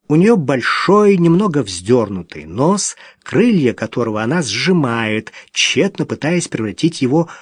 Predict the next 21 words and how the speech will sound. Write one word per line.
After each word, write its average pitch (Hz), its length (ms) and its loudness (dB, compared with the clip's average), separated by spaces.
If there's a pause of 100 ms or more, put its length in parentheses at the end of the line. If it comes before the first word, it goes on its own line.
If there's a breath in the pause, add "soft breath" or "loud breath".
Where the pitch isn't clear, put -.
(120 loud breath)
в 101 160 -6
орлиный. 135 840 0 (300 loud breath)
Ей 123 280 2
он 113 100 -4
доставляет 120 520 -4
огорчение, 131 760 0
а - 100 -12
мне — 117 380 -2 (180 loud breath)
радость. 78 760 -10 (600 loud breath)
Сейчас, - 380 0
когда 180 240 4
она 185 300 2
забыла 139 680 4
о 135 60 0
своём 165 400 4
носе 190 400 2
и 135 160 -2
оставила 113 560 -2
его 107 260 -2
в - 120 -16
покое, 202 640 2